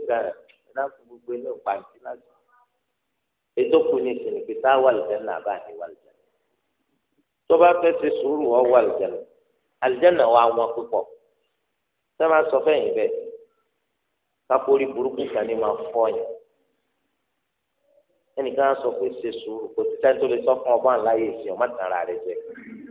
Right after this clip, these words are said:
Àmọ́ ká pé, wọ́n á sọ pé orí kí máa fọ́ ọ̀hún, ṣe sùúrù, ọ wà al-janna. Àti ká bọ̀ bẹ́ẹ̀ náà, orí fọ́ ọ̀hún kò, kí lẹ̀ yọ? Ẹ ẹ́ ṣe kó kú, ká tún wà al-janna náà. <laughs> Nítorí pé ẹ̀yọ́ fẹ́ gba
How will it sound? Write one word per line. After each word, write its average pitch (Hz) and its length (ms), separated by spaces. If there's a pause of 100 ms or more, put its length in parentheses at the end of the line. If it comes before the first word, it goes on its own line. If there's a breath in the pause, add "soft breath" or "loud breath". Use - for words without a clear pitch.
(540)
Àmọ́ 127 200
ká 156 200
pé, - 200 (1800)
wọ́n 135 120
á 135 100
sọ 127 140
pé - 120
orí 143 180
kí - 140
máa 113 200
fọ́ 110 180
ọ̀hún, 95 200
ṣe 113 140
sùúrù, 101 360 (140)
ọ 113 140
wà 107 160
al-janna. - 400 (1400)
Àti 127 180
ká 151 140
bọ̀ 143 200
bẹ́ẹ̀ 131 220
náà, 139 140 (120)
orí 139 240
fọ́ 139 180
ọ̀hún 107 220
kò, 80 140 (180)
kí - 140
lẹ̀ 156 160
yọ? 110 140 (1120)
Ẹ 175 60
ẹ́ 196 100
ṣe - 140
kó 180 180
kú, 175 200 (100)
ká 139 120
tún 156 180
wà 160 100
al-janna 135 500
náà. 113 220 (920)
<laughs> - 1080
Nítorí 151 380
pé 156 160
ẹ̀yọ́ 147 280
fẹ́ 143 220
gba 139 240